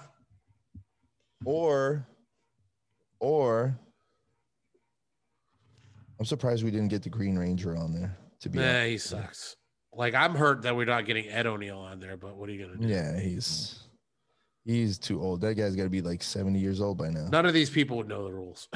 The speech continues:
Speaker 2: <laughs>
Speaker 1: I would say, yeah, right. I would say, um,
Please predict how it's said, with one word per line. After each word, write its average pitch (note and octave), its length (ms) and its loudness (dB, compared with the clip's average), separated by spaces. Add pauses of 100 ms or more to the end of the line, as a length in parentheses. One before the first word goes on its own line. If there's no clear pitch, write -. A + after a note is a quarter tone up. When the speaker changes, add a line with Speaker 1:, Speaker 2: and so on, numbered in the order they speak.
(220)
Speaker 2:
<laughs> - 280 -6
Speaker 1:
I - 180 6
would D#3 200 2
say, B2 220 2
yeah, G#2 220 4
right. G2 300 2 (380)
I A2 140 2
would C#3+ 220 2
say, B2+ 600 2 (260)
um, G#2+ 600 2